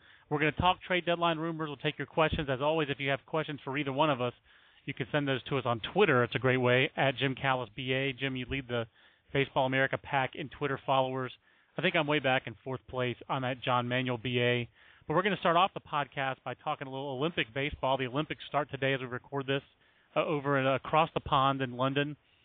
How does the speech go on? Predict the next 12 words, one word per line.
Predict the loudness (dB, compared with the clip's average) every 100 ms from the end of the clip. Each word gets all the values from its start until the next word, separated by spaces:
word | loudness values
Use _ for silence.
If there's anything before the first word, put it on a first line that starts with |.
| _ _ 0
Um, | 2 2 0 -4 -10 -16 -18 -6
Jim, | 0 2
has, | 2 2 0 -2
you | -8 -2
covered | -2 2
the, | 2 0 -2
the |
Olympics | 0 0 -2 -6 -8
in | -6 -4 0
ninety-two | 0 0 -6 -6 -4 -4
and | -2 0
ninety-six, | 2 0 -2 -6 -8 -8